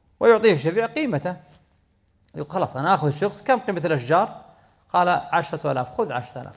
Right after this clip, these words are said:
"كم قيمة الأر-، البناء؟" قال: "والله بنيت بمائتي ألف". قال: "خذ مائتي ألف"، فيأخذه ويدفع قيمة ما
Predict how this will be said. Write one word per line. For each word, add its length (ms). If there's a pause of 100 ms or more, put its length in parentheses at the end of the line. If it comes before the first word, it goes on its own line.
"كم 160
قيمة 160
الأر-، 440
البناء؟" 420
قال: 200
"والله 220
بنيت 380 (520)
بمائتي 560
ألف". 100 (160)
قال: 120
"خذ 180
مائتي 400
ألف"، 120 (1000)
فيأخذه 800 (160)
ويدفع 380
قيمة 380
ما 320